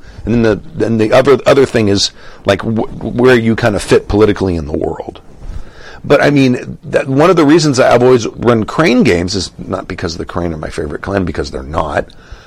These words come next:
um, is because I've have difficulty.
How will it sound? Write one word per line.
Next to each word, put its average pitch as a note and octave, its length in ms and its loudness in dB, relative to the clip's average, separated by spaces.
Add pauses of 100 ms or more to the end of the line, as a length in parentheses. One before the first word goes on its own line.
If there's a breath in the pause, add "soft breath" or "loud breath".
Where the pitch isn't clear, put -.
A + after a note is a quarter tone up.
(260 soft breath)
um, G2 460 0 (120)
is A#2 180 2
because A2+ 540 0 (100)
I've A#2+ 640 0 (920)
have A2+ 340 -2
difficulty. G#2+ 800 2